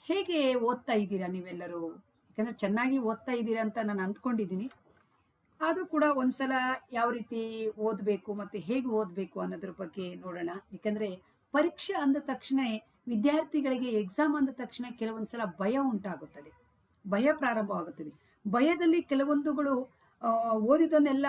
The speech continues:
ಮರೆಯುವಂತ ಸಾಧ್ಯತೆ ಸಾಕಷ್ಟು ಇರುತ್ತದೆ. ಹಾಗಾಗಿ ಭಯ ಬೇಡ. ಓದುವಾಗ ಏಕಾಗ್ರತೆ ಇರ್ಲಿ, ಕಾನ್ಸಂಟ್ರೇಷನ್ ಇರ್ಲಿ, ಯಾವುದೇ ರೀತಿಯ ನೆಗೆಟಿವ್ ಪಾಯಿಂಟ್‌ಗಳು ಬೇಡ,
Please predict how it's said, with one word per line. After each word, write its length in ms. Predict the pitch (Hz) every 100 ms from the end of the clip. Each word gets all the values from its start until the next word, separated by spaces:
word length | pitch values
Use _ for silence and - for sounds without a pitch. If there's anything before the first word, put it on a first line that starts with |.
| 262
ಮರೆಯುವಂತ 540 | 190 202 294 294 277
ಸಾಧ್ಯತೆ 500 | 262 247 220 220 233
ಸಾಕಷ್ಟು 600 | 202 185 - - - -
ಇರುತ್ತದೆ. 500 | 294 208 190 170 151 _ _ _ -
ಹಾಗಾಗಿ 520 | 202 226 208 208 175 _ _ 175 156
ಭಯ 280 | 196 226 247
ಬೇಡ. 340 | 196 175 160 160 - _ _ _ _ -
ಓದುವಾಗ 580 | 214 269 302 262 240 220 226 226 - _ _ 226
ಏಕಾಗ್ರತೆ 680 | 254 311 320 320 240 208 180
ಇರ್ಲಿ, 360 | 170 165 156 - -
ಕಾನ್ಸಂಟ್ರೇಷನ್ 680 | 240 247 294 269 220 208 180
ಇರ್ಲಿ, 340 | 175 175 165 - _ _ _ _ -
ಯಾವುದೇ 300 | 262 294 285
ರೀತಿಯ 420 | 277 - 254 240 233 226 226 - 220
ನೆಗೆಟಿವ್ 440 | 208 262 320 339
ಪಾಯಿಂಟ್‌ಗಳು 500 | 233 214 214 196 196
ಬೇಡ, 300 | 180 175